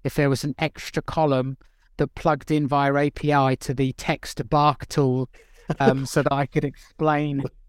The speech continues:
<laughs> explain the itinerary to the dogs I was walking. That tool's called, um, Sarama, by the way, S A R A M A, for those that wanna go Google it. I promise you it looks real. Um, but yes, it's cool to see that. In,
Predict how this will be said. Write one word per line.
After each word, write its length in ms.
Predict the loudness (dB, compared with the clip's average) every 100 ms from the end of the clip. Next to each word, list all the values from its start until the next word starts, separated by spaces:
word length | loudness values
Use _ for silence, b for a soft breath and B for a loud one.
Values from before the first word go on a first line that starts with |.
| -14 -8
<laughs> 420 | -10 -10 -20 -4
explain 640 | -4 -4 -4 2 4 4
the 100 | 4
itinerary 600 | 4 4 2 0 2 0
to 120 | -2 -4
the 100 | 0
dogs 340 | 0 0 0
I 160 | -2 -2
was 200 | -6 -4
walking. 440 | -4 -4 -4 -6 B B
That 160 | 0 0
tool's 260 | -2 -4 -4
called, 320 | -2 0 2
um, 180 | 0 -2
Sarama, 680 | -4 -2 0 2 2 2 2
by 160 | 2
the 80 | 2
way, 140 | -2 -2
S 240 | -4 -4 -2
A 180 | -2
R 260 | 0 -2 -2 -6 -10 -4
A 160 | -2 -2
M 180 | -2
A, 180 | -2 -2
for 120 | -2
those 220 | 0 0 0
that 80 |
wanna 180 | -2 -2
go 220 | -2 -2
Google 340 | -2 -4 -2 -4
it. 80 | -4
I 100 | -8
promise 500 | -4 0 0 -2 -2
you 160 | -2 -4 b -10
it 160 | -6
looks 280 | -6 -8 -6
real. 400 | 0 0 0 -6 _ _ _ _ -20 _
Um, 240 | 0 0 -2 _
but 80 | 2
yes, 380 | 4 4 2 -10
it's 120 | -10 -6
cool 220 | -4 -4
to 120 | -4
see 280 | -2 0 2
that. 260 | 2 0 -2 _ _ _ _ _
In, 200 | -2 -2